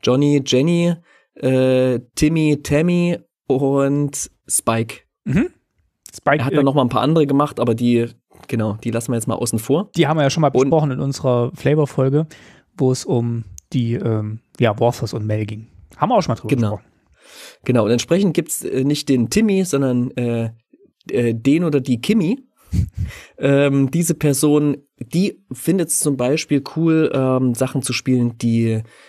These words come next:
Speaker 1: äh, ihm oder ihr Schutz geben. So, ne, die irgendwie große Kreaturen zu spielen. Und ja, besondere Hingabe oder, oder Vorliebe für einfach einfache Mechanismen, einfache Texte, leicht zu verstehendes Gameplay.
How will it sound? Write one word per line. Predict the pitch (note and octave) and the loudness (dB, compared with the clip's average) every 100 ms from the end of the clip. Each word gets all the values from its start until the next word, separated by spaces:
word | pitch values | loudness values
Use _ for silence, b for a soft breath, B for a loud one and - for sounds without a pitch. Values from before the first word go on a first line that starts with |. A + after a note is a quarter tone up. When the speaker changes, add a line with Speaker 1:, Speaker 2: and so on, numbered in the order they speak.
| b _ | b _
Speaker 1:
äh, | B2 A2 A2 | 0 2 2
ihm | - C3+ | 2 0
oder | B2 | 2
ihr | A#2 A#2 | 0 0
Schutz | A2 C3 - | 0 -2 0
geben. | A2 G#2+ B2+ _ _ _ _ _ _ _ - | -2 -4 -6 _ _ _ _ _ _ _ -12
So, | - E2+ - | -8 -8 -6
ne, | B2+ D3 | -4 -2
die | C3 C3 C3 | 0 2 2
irgendwie | - B2 B2+ B2+ A#2 | 2 0 0 -2 -2
große | - C#3 E3+ C#3 | 0 2 2 0
Kreaturen | - C3 A#2 - B2+ | -6 -6 -6 -4 -4
zu | A2+ | -6
spielen. | - - G2 - _ _ B B B B B | -12 -14 -16 -18 _ _ B B B B B
Und | - B2+ B2+ C3 C3 - | -2 2 2 2 0 -2
ja, | A2+ C#3 | -2 -2
besondere | A#2 B2+ A#2 B2+ E3 E3 C#3+ D3+ | -2 -2 0 2 2 2 2 2
Hingabe | C3 C#3+ D3+ C#3 C3 C#3 C#3 | 2 2 0 -2 -2 -2 0
oder, | A#2 A#2 A2+ | 0 0 0
oder | A#2+ A2+ | 0 0
Vorliebe | - C#3 C3 B2 | 2 2 2 0
für | A2+ A2+ | -2 -4
einfach | A2 A2 - - _ | -4 -8 -14 -20 _
einfache | - B2 D3 B2+ A#2 | -2 0 0 -4 -4
Mechanismen, | A2+ A2+ B2 C#3 B2+ A#2+ A2+ A2+ B | -2 0 0 0 2 2 0 -6 B
einfache | - A#2+ C#3 C#3 B2 G#2+ | -2 2 2 0 -2 -2
Texte, | B2 A#2+ - A2+ | -2 -4 -2 0
leicht | A2 A#2 A#2 | 2 0 0
zu | A#2+ | -4
verstehendes | A2+ - A#2 A2 | -4 0 0 0
Gameplay. | A2+ G2+ A2+ - - | 0 -2 -2 -4 -6